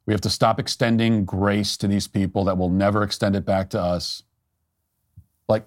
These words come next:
call things what they are, and, uh, and let's just be, and, and have zero tolerance, okay? A zero tolerance policy. As conservatives, we should have a zero tolerance policy for any D E I, any diversity initiative,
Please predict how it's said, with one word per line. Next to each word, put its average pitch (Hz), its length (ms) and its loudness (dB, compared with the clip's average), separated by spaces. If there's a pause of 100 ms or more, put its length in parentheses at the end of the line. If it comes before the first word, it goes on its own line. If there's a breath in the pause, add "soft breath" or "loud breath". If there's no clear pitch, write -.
call 127 300 2
things 120 600 0 (320)
what 104 300 2
they 113 240 0
are, 82 460 -2 (1120)
and, 101 320 2
uh, 90 320 0
and 95 220 0
let's 98 240 0
just - 240 -4
be, 90 260 -2 (300)
and, 110 280 -4
and 107 120 0
have 98 160 2
zero 101 400 0
tolerance, 78 560 -8
okay? 98 260 0 (320 soft breath)
A 90 80 -4
zero 120 340 2
tolerance 92 460 -2
policy. - 540 -10 (880)
As 123 200 2
conservatives, 113 680 0
we 120 100 2
should 127 140 0
have 110 100 2
a 107 100 0
zero 120 480 2
tolerance 107 440 0
policy 98 440 0
for 98 180 -4
any 117 220 2
D 107 440 0
E 98 40 0
I, 95 340 2
any 104 260 0
diversity 101 640 0
initiative, 95 640 -2